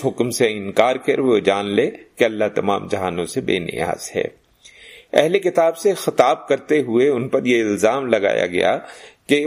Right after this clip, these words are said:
وہ لوگوں کو اللہ کی راہ سے روکتے ہیں اور اس میں کجی نکالتے ہیں، حالانکہ وہ خود اس کی حقیقت سے واقف ہیں۔ مؤمنین کو سختی سے منع کیا گیا کہ وہ اہل کتاب کے کسی فریق کی بات مان کر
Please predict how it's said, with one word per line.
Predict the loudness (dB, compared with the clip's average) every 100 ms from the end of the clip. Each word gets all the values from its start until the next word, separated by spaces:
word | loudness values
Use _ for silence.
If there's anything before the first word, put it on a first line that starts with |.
| 0
وہ | 2 2
لوگوں | 4 2 2 2 0
کو | 0 0 2 2
اللہ | 2 2 0 0
کی | -2
راہ | -2
سے | -2 -2
روکتے | 0 -2 -2 -6 -4
ہیں | -4 -6 -10 _ _
اور | -2 0
اس | 0 -2
میں | -4
کجی | 0 0 2 0
نکالتے | 0 0 0 -2 -6 -8
ہیں، | -10 -14 _ -20 -20 _ -4
حالانکہ | 0 0 0 0
وہ | 0
خود | 0 2
اس | 0 0 -2
کی | -2 -2
حقیقت | -2 -4 0 -2 0
سے | 0
واقف | 2 0 2 -2 -2 -6
ہیں۔ | -10 -12 -20 -20 -20 -20 -20 -16 -2
مؤمنین | 0 2 0 0 0 0 0
کو | 0 2 2
سختی | 0 -2 -4 -2 0
سے | 0 -2
منع | -2 -2 -2 -4
کیا | -2 0
گیا | 2 0 0 -2 -12 -20 _
کہ | 0
وہ | 2
اہل | 0 -2
کتاب | -2 0 0 0 -2
کے | -2
کسی | -2 -2 0
فریق | 0 0 0 -2 -2
کی | -2
بات | 0 0 -2 -4
مان | -4 -4 -2
کر | -2